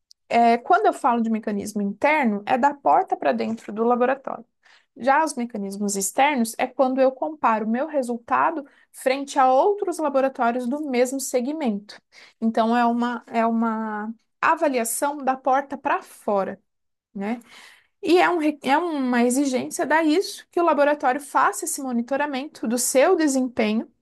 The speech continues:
por meio de comparação com os resultados de outros laboratórios, né? Quando for disponível e apropriado novamente.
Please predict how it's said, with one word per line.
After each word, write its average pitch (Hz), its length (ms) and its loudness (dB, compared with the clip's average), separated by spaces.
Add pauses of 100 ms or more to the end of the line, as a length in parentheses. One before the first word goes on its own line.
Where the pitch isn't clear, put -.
(760)
por 339 160 2
meio 294 220 2
de 294 100 -4
comparação 285 640 0
com 277 140 -6
os 269 100 -6
resultados 269 600 -4
de 269 120 -6
outros 262 440 -2
laboratórios, 262 960 -4
né? 220 160 -6 (320)
Quando 381 340 4
for 240 300 2
disponível 285 720 -2
e 277 80 2
apropriado 277 720 0
novamente. 240 840 -4